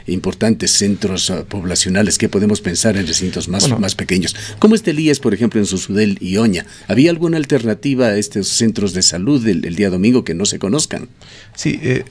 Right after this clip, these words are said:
Speaker 2: a ver, primero ha-, habría que verificar si fue un paciente afiliado al Seguro Social
Speaker 1: No, al,
Speaker 2: Campesino.
Speaker 1: al margen, al margen
Speaker 2: Al
Speaker 1: de
Speaker 2: margen de
Speaker 1: afiliado,
Speaker 2: que
Speaker 1: no, no
Speaker 2: suceda.
Speaker 1: había, eh, eh, no
Speaker 2: Sí.
Speaker 1: había un sitio de emergencia allí, no, por lo menos no se pudo,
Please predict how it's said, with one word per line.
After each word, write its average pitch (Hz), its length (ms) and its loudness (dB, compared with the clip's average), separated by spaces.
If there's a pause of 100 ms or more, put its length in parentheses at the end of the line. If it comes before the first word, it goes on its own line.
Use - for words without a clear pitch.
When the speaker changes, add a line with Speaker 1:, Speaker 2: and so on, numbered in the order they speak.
(120)
Speaker 2:
a 117 80 2
ver, 104 160 2
primero 151 500 0
ha-, 95 160 2
habría 107 220 0
que 104 100 -6
verificar 98 440 -2
si - 100 -8
fue 95 160 -6
un 87 60 -2
paciente 90 420 -4
afiliado 90 400 0
al 82 60 -2
Seguro 87 240 -2
Social 87 340 -2
Speaker 1:
No, 92 60 -2
al, - 420 -2
Speaker 2:
Campesino. 110 300 2
Speaker 1:
al 123 80 4
margen, 185 380 2
al 98 100 -2
margen 139 240 2
Speaker 2:
Al 107 60 6
Speaker 1:
de 101 60 4
Speaker 2:
margen 95 120 0
de 107 60 2
Speaker 1:
afiliado, 135 300 4
Speaker 2:
que - 20 2
Speaker 1:
no, 135 160 4
no - 60 2
Speaker 2:
suceda. 117 180 4
Speaker 1:
había, 123 240 2
eh, 107 280 -4
eh, 120 180 -4
no 123 60 2
Speaker 2:
Sí. 123 60 6
Speaker 1:
había 139 180 4
un 139 160 6
sitio 131 340 0
de 107 40 0
emergencia 98 560 -2
allí, 98 420 -2
no, 104 160 -2
por 104 140 -4
lo 110 80 0
menos 135 260 4
no 113 100 0
se 98 120 -2
pudo, 101 380 0